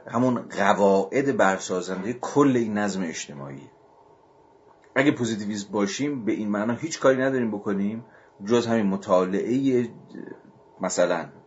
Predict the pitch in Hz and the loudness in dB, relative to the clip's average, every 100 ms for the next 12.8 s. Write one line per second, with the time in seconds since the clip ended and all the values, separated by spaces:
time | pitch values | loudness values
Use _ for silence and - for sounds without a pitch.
0 | _ _ 67 78 92 82 - 78 87 82 | _ _ -12 -10 -10 -12 -14 -14 -10 -6
1 | 87 80 78 - 80 80 - 85 - 131 | -2 -2 -4 -8 -8 -8 -8 -10 -6 -6
2 | 135 - - - 107 113 - 110 107 104 | -6 -16 -20 -4 0 0 2 2 2 2
3 | 107 104 143 143 110 120 127 120 104 101 | -2 0 0 0 0 0 0 0 2 0
4 | 101 - 98 113 123 113 98 95 92 90 | 0 0 2 2 -2 -2 0 2 0 -2
5 | 98 95 95 95 71 120 120 127 127 127 | 0 0 2 -2 -4 -6 -4 -2 6 8
6 | 143 - 123 107 98 90 87 85 78 73 | 8 4 -4 -4 -6 -8 -12 -12 -12 -14
7 | - - _ _ - 127 131 127 - 131 | -18 -20 _ _ -2 6 6 6 -2 -4
8 | 117 113 107 107 104 101 110 98 104 101 | 0 0 -2 -6 -6 -6 -8 0 2 0
9 | 104 107 104 101 - - - - 73 85 | -6 -4 -2 -2 -4 -18 -18 -12 -10 -6
10 | 92 87 90 104 117 113 113 104 120 120 | -8 -2 0 0 -2 -2 -2 0 0 2
11 | 120 120 117 131 - - - 127 120 - | 0 0 0 -4 -6 -16 -4 -2 -2 -2
12 | 104 98 95 - 107 123 139 | 2 4 2 -2 6 8 8